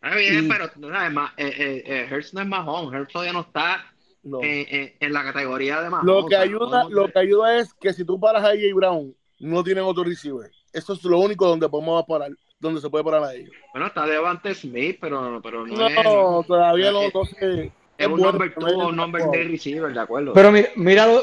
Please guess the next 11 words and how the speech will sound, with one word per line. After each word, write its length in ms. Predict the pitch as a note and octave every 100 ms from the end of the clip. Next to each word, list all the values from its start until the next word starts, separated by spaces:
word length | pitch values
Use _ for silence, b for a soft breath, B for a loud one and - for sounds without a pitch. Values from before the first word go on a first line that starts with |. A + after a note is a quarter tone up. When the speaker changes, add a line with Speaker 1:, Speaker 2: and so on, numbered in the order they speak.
| -
Speaker 2:
míralo 300 | F#3+ G3 A#3
de 40 |
esta 160 | A3 A3
manera. 460 | G#3+ F3 D3+ C3+ B2+
Jalen 300 | D#3+ E3 D#3
Hurts 460 | F3 A3+ G3+ _ -
no, 1300 | E3+ F3 F3 F#3+ G#3 G#3+ G#3+ G#3 G3+ G3 F3+ D#3 - _
no 300 | D3+ E3 F#3
pasa 280 | A3 F3+ F#3+
como 200 | F#3+ F#3+
Mahomes. 520 | F#3 F3+ C#3+ B2+ -